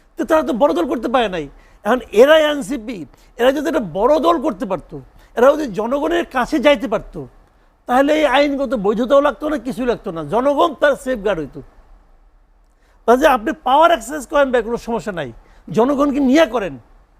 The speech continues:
যে কাজটা বিএনপি করছে। বিএনপি কিন্তু একটা জনগণের দল হয়ে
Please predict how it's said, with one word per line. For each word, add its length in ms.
যে 100
কাজটা 240
বিএনপি 320
করছে। 320
বিএনপি 280
কিন্তু 140
একটা 120
জনগণের 440
দল 160
হয়ে 160